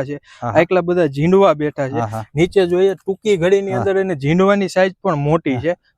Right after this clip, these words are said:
Speaker 1: ખૂબ જ સરસ એવી વેરાયટી છે. તો
Speaker 2: હા.
Speaker 1: આ વેરાયટી આપણે કઈ છે?
Speaker 2: સિક્સ બાય થ્રી.
Speaker 1: સિક્સ બાય થ્રી.
Speaker 2: થ્રી.
Speaker 1: અને બીજી એક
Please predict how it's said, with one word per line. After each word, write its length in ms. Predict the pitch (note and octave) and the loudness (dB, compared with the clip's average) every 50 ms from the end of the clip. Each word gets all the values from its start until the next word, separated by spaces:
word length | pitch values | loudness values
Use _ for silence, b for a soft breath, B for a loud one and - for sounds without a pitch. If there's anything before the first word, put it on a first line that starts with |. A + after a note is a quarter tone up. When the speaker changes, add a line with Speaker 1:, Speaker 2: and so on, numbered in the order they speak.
| _ | _
Speaker 1:
ખૂબ 200 | - F3+ G3 G#3 | -2 0 2 2
જ 60 | G#3 F3+ - | 2 0 0
સરસ 320 | - F3+ F3+ F#3+ D#3 - - | 0 0 0 0 0 -2 -2
એવી 260 | E3 F3+ F3 D#3+ D3 D3 | 0 2 2 2 2 2
વેરાયટી 420 | D#3 E3+ F3 E3 D#3 D3+ E3 E3 | 2 2 2 0 -2 -4 -4 -4
છે. 80 | F#3 G#3+ | -4 -4
તો 160 | G3+ G#3 G3 | -4 -6 -2
Speaker 2:
હા. 160 | - F#3 G3 G#3+ A3 | 2 2 4 4 2
Speaker 1:
આ 260 | G#3+ - _ - C3+ C3+ | -2 -6 _ -12 -2 2
વેરાયટી 480 | D3 F3+ A3 B3+ B3+ B3 G#3 A#3+ A#3 A3 A3 | 2 4 4 4 2 0 -2 -2 0 0 0
આપણે 240 | G#3+ A3 G3+ G3 E3+ - D#3+ | 0 -2 -4 -6 -4 -2 -2
કઈ 180 | C#3+ C3+ A#2+ - | -2 -2 -4 -6
છે? 160 | - - - _ _ _ - | -12 -20 -20 _ _ _ -4
Speaker 2:
સિક્સ 260 | F#3 G3+ F#3+ - - - | -4 -4 -4 -4 -6 0
બાય 240 | D#3 D#3+ D#3+ C#3+ - - | 2 2 2 2 0 -2
થ્રી. 200 | D3 C#3+ B2 F#2 - _ _ _ _ _ - | -2 -2 -2 -2 -6 _ _ _ _ _ -14
Speaker 1:
સિક્સ 320 | - - A3 A#3 - - F#3+ | -2 0 0 0 0 -2 0
બાય 280 | F3+ F#3 F#3 D#3+ C3+ - - | 2 2 2 2 0 -2 -6
થ્રી. 180 | C#3 B2 A#2 - - | -10 -10 -10 -6 -6
Speaker 2:
થ્રી. 240 | C#3 B2+ G2+ F2 - _ _ _ _ _ _ _ - | -4 -4 -6 -8 -12 _ _ _ _ _ _ _ -2
Speaker 1:
અને 200 | F3 G3+ A3+ A#3 A#3 A#3 A3+ G3+ - D#3+ | 0 2 4 4 2 2 0 -2 -4 -4
બીજી 260 | D#3+ F#3 G3 G#3 A#3+ A#3+ A#3+ | -4 -4 -2 2 2 2 2
એક 80 | A3+ | 2